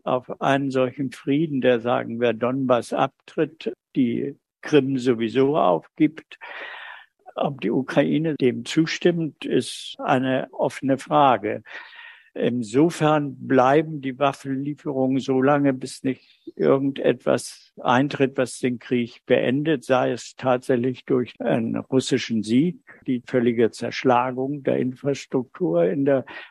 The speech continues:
Ukraine, oder aber sozusagen rechtzeitig, bevor sich beide Seiten völlig abgenutzt haben, in Verhandlungen treten.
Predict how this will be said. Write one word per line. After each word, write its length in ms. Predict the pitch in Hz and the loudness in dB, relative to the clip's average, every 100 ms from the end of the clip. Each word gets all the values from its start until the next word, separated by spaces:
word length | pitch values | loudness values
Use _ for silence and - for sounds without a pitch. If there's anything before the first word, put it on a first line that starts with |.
| - | -6
Ukraine, 920 | 139 113 - 143 - 131 139 139 131 - - - | -6 -2 2 2 4 2 2 0 -2 -12 -20 -20
oder 460 | - - 143 139 147 | -4 0 2 2 2
aber 580 | 73 131 131 135 127 - | 2 2 2 2 0 -2
sozusagen 800 | - 131 - 143 127 131 123 - | -10 -12 -6 -2 -2 -2 -6 -8
rechtzeitig, 1040 | - - 135 - - - 131 123 135 117 - | -6 0 0 0 -4 2 4 4 2 -2 -4
bevor 340 | - 117 143 123 | -10 -10 -6 -2
sich 180 | 123 - | -2 -2
beide 500 | - 123 123 135 123 - - - - | 2 2 4 2 0 -4 -20 -20 -10
Seiten 520 | - 120 131 247 127 | 0 2 2 0 -6
völlig 420 | - 127 120 - | 0 2 2 2
abgenutzt 800 | - - _ 143 123 127 - - | -2 -2 _ -2 -2 -4 -6 -4
haben, 400 | 120 117 117 120 | 2 2 2 0
in 220 | - 127 123 | 0 0 -2
Verhandlungen 800 | 123 110 113 110 120 113 120 - - - _ _ - | -4 -2 -2 -4 -6 -6 -8 -16 -20 -20 _ _ -4
treten. 680 | - 139 131 131 - 107 | 6 8 8 6 -4 -10